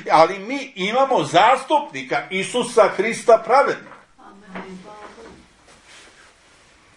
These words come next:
Speaker 1: I mogu oni govoriti šta god hoće, mogu demoni govoriti protiv mene i vas i protiv svih nas i protiv ove crkve,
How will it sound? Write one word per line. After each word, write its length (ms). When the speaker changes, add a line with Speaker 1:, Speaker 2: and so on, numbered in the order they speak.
Speaker 1:
I 140
mogu 340
oni 120
govoriti 520
šta 220
god 220
hoće, 400
mogu 220
demoni 360
govoriti 500
protiv 320
mene 280
i 120
vas 320
i 120
protiv 260
svih 320
nas 300
i 180
protiv 340
ove 280
crkve, 600